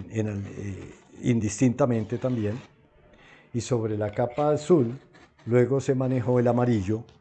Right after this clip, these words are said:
para obtener unas tonalidades de verdes. Según tuviéramos colores oscuros en el fondo, aparecieron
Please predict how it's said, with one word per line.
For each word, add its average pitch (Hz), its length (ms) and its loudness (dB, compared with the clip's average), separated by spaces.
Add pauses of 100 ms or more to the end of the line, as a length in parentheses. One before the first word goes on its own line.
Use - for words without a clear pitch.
(240)
para 107 240 2
obtener 110 580 -2 (720)
unas 120 380 0
tonalidades 101 640 0
de 113 100 0
verdes. 113 600 0 (760)
Según 113 400 -2
tuviéramos 117 920 0 (360)
colores 110 560 0
oscuros 113 580 -4
en 110 120 -6
el 107 100 -6
fondo, 110 580 -6 (2250)
aparecieron 110 760 -4